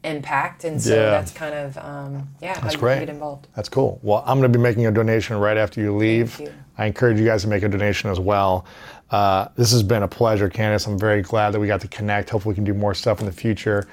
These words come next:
Speaker 2: Final question for you. What's your definition of greatness?
Speaker 1: My definition of greatness is repeatedly getting up and doing something because you know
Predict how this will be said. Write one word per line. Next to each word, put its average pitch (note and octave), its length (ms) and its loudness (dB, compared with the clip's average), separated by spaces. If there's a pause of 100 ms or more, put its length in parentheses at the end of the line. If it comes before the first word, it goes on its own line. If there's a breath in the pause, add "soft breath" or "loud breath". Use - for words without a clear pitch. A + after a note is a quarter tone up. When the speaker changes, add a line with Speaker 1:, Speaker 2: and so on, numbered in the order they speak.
(340 loud breath)
Speaker 2:
Final D#3+ 300 2
question E3+ 340 2
for A2+ 160 2
you. A2 240 2 (320 soft breath)
What's B2+ 220 2
your B2 80 4
definition B2 480 2
of G#2 80 0
greatness? G2 540 -2 (1120)
Speaker 1:
My F3 180 0
definition F3+ 580 -2
of A3+ 140 -6
greatness C#3+ 720 -8 (140)
is D3 680 -8 (560)
repeatedly F#3+ 560 0
getting E3 260 2
up D#3 160 -6
and D3+ 140 -10
doing D3 280 -8
something C#3+ 420 -12
because C#3 340 -14
you C#3+ 80 -8
know C#3 480 -6